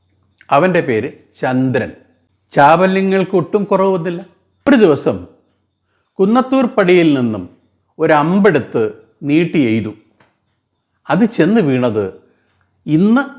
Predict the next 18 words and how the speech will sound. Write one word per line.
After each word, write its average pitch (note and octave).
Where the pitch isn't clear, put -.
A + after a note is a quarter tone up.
പറശ്ശിനിക്കടവ് F3+
ക്ഷേത്രം D3+
നിൽക്കുന്ന C3
സ്ഥലത്താണ് A#2+
എന്നാണ് A2
വിശ്വാസം. A#2
ഇനി G3+
മറ്റൊരു A3+
കഥ, C#3
ദ്വാപരയുഗവും F3+
കലിയുഗവും F3+
ചേർന്ന് F3+
വ്യാപരിച്ച് D#3
കിടക്കുന്ന C3
ഒരു F#3
കഥ. G2
മഹാവിഷ്ണുവും A3+
പരമശിവനും D3+